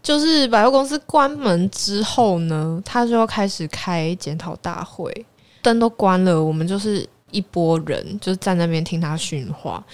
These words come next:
说好听是检讨大会，但是呢，就是听他骂人。今天展览哪里有他，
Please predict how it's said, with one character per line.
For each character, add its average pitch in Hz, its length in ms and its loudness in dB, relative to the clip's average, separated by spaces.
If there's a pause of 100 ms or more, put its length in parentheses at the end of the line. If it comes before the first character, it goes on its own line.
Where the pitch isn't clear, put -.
(220)
说 285 340 4
好 170 280 2
听 180 200 0
是 190 300 0
检 151 280 -4
讨 139 260 -4
大 - 340 -2
会， - 500 -8
但 214 180 2
是 226 180 0
呢， 175 240 4
就 180 120 -4
是 185 140 -2
听 175 180 -2
他 151 180 -2
骂 139 240 -6 (180)
人。 - 280 -10 (100)
今 254 240 2
天 240 380 6
展 165 300 0
览 165 320 -4
哪 165 180 4
里 185 160 0
有 147 140 -2
他， 170 440 0